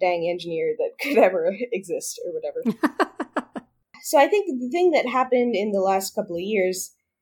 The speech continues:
Speaker 1: is that I was able to pivot, 'cause it's like, okay,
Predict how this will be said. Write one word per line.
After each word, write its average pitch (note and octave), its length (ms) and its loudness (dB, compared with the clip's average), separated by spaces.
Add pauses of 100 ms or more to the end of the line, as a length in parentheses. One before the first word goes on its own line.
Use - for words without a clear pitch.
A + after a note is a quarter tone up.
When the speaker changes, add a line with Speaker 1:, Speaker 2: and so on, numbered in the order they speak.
(320)
Speaker 1:
is G#3+ 160 0
that G3+ 140 8
I G#3 80 6
was A3+ 140 4
able A#3 200 6
to A3+ 120 -8 (100)
pivot, G#3 380 4
'cause G3 120 -8
it's F#3+ 160 -4
like, G3 240 2
okay, C4 520 4